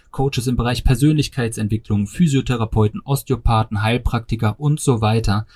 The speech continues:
Und wir haben dort schon für ordentliche Veränderungen gesorgt, ja, für ganz neue Perspektiven,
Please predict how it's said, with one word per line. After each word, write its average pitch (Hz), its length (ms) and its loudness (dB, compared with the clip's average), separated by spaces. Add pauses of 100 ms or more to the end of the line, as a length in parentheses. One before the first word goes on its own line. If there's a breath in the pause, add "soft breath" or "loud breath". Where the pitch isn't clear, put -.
(220 soft breath)
Und 113 320 4
wir 113 120 0
haben 135 140 -2
dort 135 220 0
schon 131 160 -2
für - 240 -6 (100)
ordentliche 127 680 0
Veränderungen 120 640 0
gesorgt, 87 400 -6
ja, 120 100 -2
für - 180 -4
ganz 127 460 0
neue 127 300 2
Perspektiven, 110 1040 0